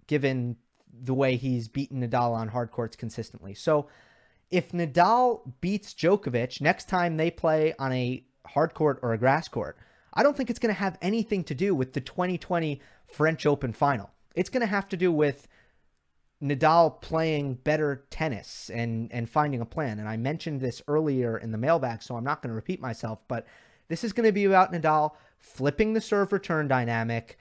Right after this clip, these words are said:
and, um, probably defending a little bit better than he did at this year's A T P Cup and go, you know,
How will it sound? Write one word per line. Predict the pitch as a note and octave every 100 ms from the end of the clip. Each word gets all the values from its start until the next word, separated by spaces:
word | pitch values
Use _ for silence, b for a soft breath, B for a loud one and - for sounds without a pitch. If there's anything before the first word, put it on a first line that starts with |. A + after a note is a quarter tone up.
| b b b -
and, | B2 A#2 A#2 A2+ A2 A2 A2+ _ _ _ _ _ _ _ _ _ _ _ -
um, | A#2 A2+ A2 G#2+ G#2+ - _ _ _ _ _ _
probably | - D3 E3+ D3+ C#3+
defending | A#2+ - E3+ G3 G3
a | F3+
little | E3 F3
bit | E3 E3+
better | E3 F3
than | E3
he | E3
did | D#3 E3+
at | E3
this | E3 -
year's | E3 D3
A | E3
T | - D3+
P | E3+ E3
Cup | F3 D#3+ D#3+ -
and | A#2+ A#2 A2+ A2 G#2+ b b b b
go, | D3 A#2 -
you | D3
know, | B2+ A#2 G#2+